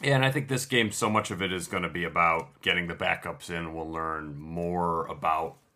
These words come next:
the depth of this team on Saturday than maybe we did against Texas, when so much of it was just like, "Get in the game, let's see if you freak out, let's see if you play well." Now it's just like, "Okay, you,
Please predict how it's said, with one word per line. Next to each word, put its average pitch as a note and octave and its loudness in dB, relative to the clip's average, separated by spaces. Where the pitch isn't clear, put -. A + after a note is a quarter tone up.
the F2 -6
depth E2+ -2
of E2+ -8
this E2+ -10
team E2+ -8
on E2 -2
Saturday D#2+ -4
than B2 2
maybe C3 6
we A#2 4
did G#2 4
against G2 0
Texas, G2+ 2
when F#2+ -4
so G2+ 2
much F#2+ 0
of F2 -8
it F2 -2
was F2 -6
just F2+ -6
like, E2 -2
"Get B2+ 4
in B2+ 2
the A2 2
game, G2+ 4
let's G2+ -2
see G#2+ 2
if F#2+ -4
you F#2+ -6
freak F#2 -4
out, F#2+ 4
let's F2+ -8
see F2+ -4
if D#2+ -6
you D#2+ -12
play E2 -4
well." E2 2
Now F#2+ 6
it's F2 -4
just F2 -12
like, D#2+ -6
"Okay, F#2 0
you, F#2+ -4